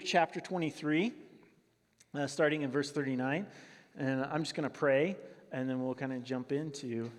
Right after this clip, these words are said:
into our message this morning. Father, thanks,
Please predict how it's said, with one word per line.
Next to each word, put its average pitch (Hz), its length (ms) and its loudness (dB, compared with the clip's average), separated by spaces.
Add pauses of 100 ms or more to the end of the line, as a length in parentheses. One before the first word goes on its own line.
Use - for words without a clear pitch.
(160)
into 131 220 -6
our 123 60 -4
message 117 340 -8
this - 200 -16
morning. 107 300 -12 (1400)
Father, 139 320 6
thanks, 151 500 -2